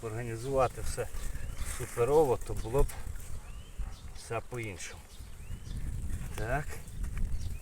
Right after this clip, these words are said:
Е, стара. О, так і ми будемо знати, скільки поклали, а скільки витягнули, дивіться. Так. Одна, чотири.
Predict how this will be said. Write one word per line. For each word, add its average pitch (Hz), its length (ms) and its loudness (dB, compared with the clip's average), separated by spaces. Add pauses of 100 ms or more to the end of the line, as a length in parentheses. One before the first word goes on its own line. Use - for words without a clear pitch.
(2000)
Е, 87 60 -8 (920)
стара. 110 600 -8 (840)
О, 107 320 6
так 131 200 4
і 147 40 0
ми 156 120 8
будемо 151 240 6
знати, 143 360 8
скільки 151 360 0
поклали, 147 580 8
а 127 80 8
скільки 151 340 -2
витягнули, 104 540 4
дивіться. 101 320 -6 (2500)
Так. 123 320 -4 (2000)
Одна, 120 360 -8 (320)
чотири. 120 640 -10